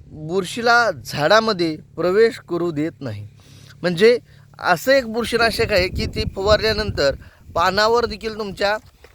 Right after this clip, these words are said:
अ, जर फवारणी केल्यानंतर बुरशी चढणार नाही. अशा पद्धतीचं,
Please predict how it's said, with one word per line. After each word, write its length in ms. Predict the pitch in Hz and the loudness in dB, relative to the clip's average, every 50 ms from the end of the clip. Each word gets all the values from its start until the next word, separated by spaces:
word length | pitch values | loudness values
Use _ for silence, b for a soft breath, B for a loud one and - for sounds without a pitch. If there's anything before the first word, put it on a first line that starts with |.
| b - - | b -10 -2
अ, 400 | 139 151 151 156 156 160 - - | 0 2 4 4 2 2 0 -4
जर 140 | 156 165 202 190 - | -4 -4 -4 -2 -2
फवारणी 320 | 196 202 214 220 208 220 | -2 0 0 0 0 -2
केल्यानंतर 520 | 190 214 214 202 208 202 202 202 180 220 202 | -4 -4 -2 -2 -2 -2 -4 -6 -6 -6 -8
बुरशी 400 | 175 170 175 180 - - 208 196 | -6 -8 -10 -10 -8 -10 -12 -8
चढणार 400 | - 196 180 165 165 170 170 170 | -4 -4 -4 -2 -2 -2 -2 -2
नाही. 280 | 165 143 123 117 104 B B B B B B B | -2 -4 -4 -6 -8 B B B B B B B
अशा 260 | - 156 143 - 220 208 | -4 -4 -2 0 -2 -2
पद्धतीचं, 720 | - - 208 175 208 196 - 208 196 - - 156 147 | -2 -4 -4 -2 -4 -4 -4 -8 -10 -6 -4 -2 -2